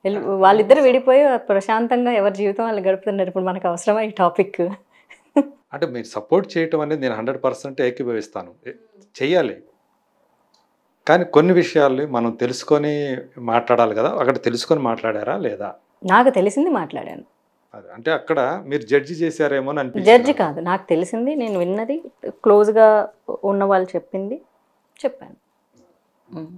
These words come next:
Speaker 1: గాలి వార్తలు వినను. ఇప్పుడు మీతో, మీ పక్కన ఉండి మీతో, మీతో ట్రావెల్ చేస్తున్నారు అనుకోండి రోజు, ఆయన నాకు చెప్తేనే మీ గురించి నేను నమ్ముతా.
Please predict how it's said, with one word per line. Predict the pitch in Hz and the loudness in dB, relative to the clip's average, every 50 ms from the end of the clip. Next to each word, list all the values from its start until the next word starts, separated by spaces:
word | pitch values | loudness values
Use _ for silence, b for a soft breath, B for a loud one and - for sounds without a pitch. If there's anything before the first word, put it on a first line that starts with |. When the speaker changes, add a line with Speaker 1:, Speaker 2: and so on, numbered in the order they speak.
| 175 _ - | -6 _ 4
Speaker 1:
గాలి | 202 214 240 269 294 302 294 | 6 8 8 8 6 4 4
వార్తలు | 269 254 247 254 254 - 247 240 233 | 4 4 4 2 0 -2 -2 -2 -2
వినను. | 208 190 190 175 160 - - _ _ - | -2 -4 -4 -6 -8 -10 -14 _ _ -18
ఇప్పుడు | 196 180 - - 180 | -18 -12 -6 -6 -4
మీతో, | 180 185 185 196 202 202 262 277 277 | -4 -2 -4 -4 2 4 6 6 6
మీ | 262 202 202 | 4 0 -6
పక్కన | 196 - - 190 - - 233 240 | -8 -6 -6 -6 -4 -2 -2 -2
ఉండి | 233 226 220 214 214 214 214 214 208 208 208 208 240 240 | -2 -4 -6 -8 -10 -10 -10 -10 -10 -10 -8 -8 -8 -8
మీతో, | 226 208 196 196 - 180 175 175 170 - _ - | -6 -8 -10 -8 -6 -6 -6 -6 -8 -10 _ -14
మీతో | 185 180 175 180 | -14 -12 -10 -10
ట్రావెల్ | 180 - 180 180 196 214 226 220 | -6 -2 0 0 0 0 0 0
చేస్తున్నారు | 202 196 196 196 _ - 185 175 175 | -2 -4 -6 -8 _ -12 -12 -12 -12
అనుకోండి | 160 156 151 - 170 160 156 156 | -14 -14 -14 -12 -12 -10 -10 -8
రోజు, | 147 165 170 170 160 - 156 156 156 170 175 180 _ b b b b b b b b b b _ _ - | -6 -6 -6 -6 -8 -10 -14 -14 -14 -16 -20 -20 _ b b b b b b b b b b _ _ -6
ఆయన | 185 180 190 196 196 | -4 -2 -2 -2 -2
నాకు | 196 185 170 | -4 -6 -8
చెప్తేనే | - 160 147 _ _ - 190 190 233 320 381 | -10 -12 -16 _ _ -4 -4 -4 -4 -6 -6
మీ | - 240 226 220 | -8 -6 -4 -2
గురించి | 226 208 226 233 - 269 | -2 -2 -2 -4 -4 -4
నేను | 240 | -4
నమ్ముతా. | 190 202 185 175 - - | -4 -6 -10 -14 -16 -18